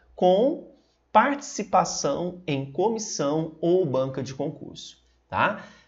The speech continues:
Veja que isso é, é vedado, trata-se de um impedimento,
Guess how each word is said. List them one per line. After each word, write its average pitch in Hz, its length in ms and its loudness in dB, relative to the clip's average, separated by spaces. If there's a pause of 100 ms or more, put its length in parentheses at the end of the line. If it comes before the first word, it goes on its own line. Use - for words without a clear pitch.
Veja 123 420 2 (260)
que - 140 -6 (100)
isso - 500 -4 (120)
é, - 220 0
é 123 40 4
vedado, 120 680 0
trata-se 131 520 0
de 123 120 -4
um 127 80 -2
impedimento, 120 920 -4